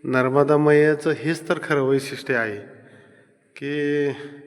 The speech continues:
मैयाच्या तटावर जो काही भाग आहे तटाचा, दोन्ही तटाचा,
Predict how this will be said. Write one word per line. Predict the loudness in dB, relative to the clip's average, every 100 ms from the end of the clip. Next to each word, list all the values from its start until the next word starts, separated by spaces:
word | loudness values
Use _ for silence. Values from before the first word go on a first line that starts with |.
| -20 -20 -20 _ _ _ _ _ _ _ _ _ _
मैयाच्या | -6 -2 0 0 -2 -2 -2 0 0 -2
तटावर | -4 -4 -16 -6 0 2 6 4 4 -6 -14 -18 -20 -20 -20 -20 -20 -20 _ _ _ _ _ _ _ _ _ _ -20 -8
जो | -8 -8 -8 -2
काही | 0 0
भाग | 0 0 2
आहे | 2 2 -4 -12 -16 -18 -20 -16 -8
तटाचा, | -6 -4 -6 -6
दोन्ही | -6 -4 -4
तटाचा, | -6 -6 -8 -10